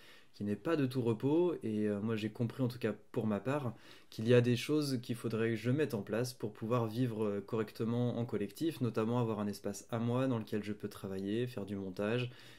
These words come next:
réfléchir, être seul. Et, euh, et voilà, pour pouvoir trouver un équilibre entre vie collective et vie, vie privée.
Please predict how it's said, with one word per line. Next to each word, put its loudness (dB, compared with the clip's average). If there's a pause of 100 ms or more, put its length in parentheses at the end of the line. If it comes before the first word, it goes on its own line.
(120)
réfléchir, 0
être 0
seul. 2 (520)
Et, 2
euh, -4
et -2
voilà, -2
pour -4
pouvoir -2
trouver 0
un 6
équilibre 2
entre -2
vie 2
collective 0
et 0
vie, -2
vie -4
privée. -4